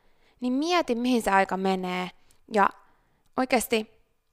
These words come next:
määritä ne ajat, milloin sä käyt vaikka somessa, ja pidä niistä kiinni. Laita sun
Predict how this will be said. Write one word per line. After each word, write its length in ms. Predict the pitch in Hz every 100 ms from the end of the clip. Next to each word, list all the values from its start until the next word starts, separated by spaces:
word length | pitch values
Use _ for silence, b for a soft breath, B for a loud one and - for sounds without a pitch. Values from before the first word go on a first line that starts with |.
| -
määritä 520 | 240 285 349 339 226
ne 160 | 208 208
ajat, 420 | 220 220 208 - -
milloin 260 | 196 196
sä 120 | 196
käyt 340 | - 202 196 -
vaikka 260 | - - 202
somessa, 440 | 202 190 190 -
ja 80 | 226
pidä 260 | 311 320 262
niistä 340 | 214 202 -
kiinni. 340 | - 226 196 196
Laita 260 | 233 277
sun 180 | -